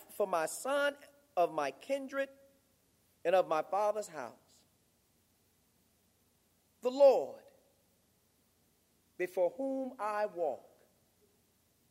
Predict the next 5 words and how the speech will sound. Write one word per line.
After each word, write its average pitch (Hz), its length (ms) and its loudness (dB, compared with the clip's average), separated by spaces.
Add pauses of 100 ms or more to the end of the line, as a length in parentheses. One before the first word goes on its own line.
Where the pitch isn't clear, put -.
(1500)
Abraham 226 600 0
has 196 220 -2
declared 160 840 -4 (880)
his 190 180 -4
position. 180 500 -12